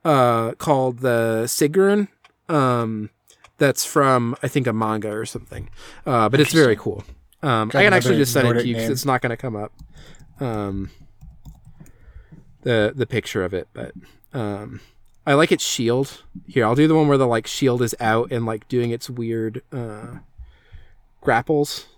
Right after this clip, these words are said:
Speaker 1: or whatever. I don't actually fully know 'cause I haven't read the manga what it does with these, but,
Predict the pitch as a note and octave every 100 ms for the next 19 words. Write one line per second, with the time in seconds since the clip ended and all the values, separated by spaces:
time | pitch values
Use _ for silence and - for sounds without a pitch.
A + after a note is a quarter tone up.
0 | - - _ _ E3+ E3 D#3+ D#3+ E3+ E3
1 | - - _ C#3+ D3 C3+ - C3+ - -
2 | C3 A#2+ A#2 A2+ - B2+ A#2+ A#2 A2 G2+
3 | G2 F#2+ F#2+ F2+ A2 A2+ A2 G#2 G#2+ -
4 | - - _ D2